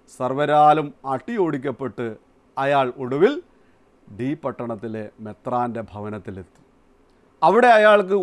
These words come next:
ഊഷ്മളമായ സ്വീകരണം ലഭിച്ചു. അങ്ങനെ വർഷങ്ങൾക്ക് ശേഷം വിശപ്പടങ്ങുവോളം ഭക്ഷണം കഴിച്ച് അയാൾ എല്ലാം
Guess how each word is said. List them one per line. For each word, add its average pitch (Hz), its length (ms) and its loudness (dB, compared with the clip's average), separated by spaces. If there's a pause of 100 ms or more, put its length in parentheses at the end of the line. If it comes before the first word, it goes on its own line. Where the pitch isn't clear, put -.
ഊഷ്മളമായ 208 920 0 (180)
സ്വീകരണം 190 520 0 (100)
ലഭിച്ചു. 120 320 -10 (840)
അങ്ങനെ 185 280 2 (100)
വർഷങ്ങൾക്ക് 202 640 0 (140)
ശേഷം 175 380 0 (1700)
വിശപ്പടങ്ങുവോളം 190 1120 2
ഭക്ഷണം 196 440 -2
കഴിച്ച് 165 380 0 (600)
അയാൾ 143 260 4 (560)
എല്ലാം 135 380 -2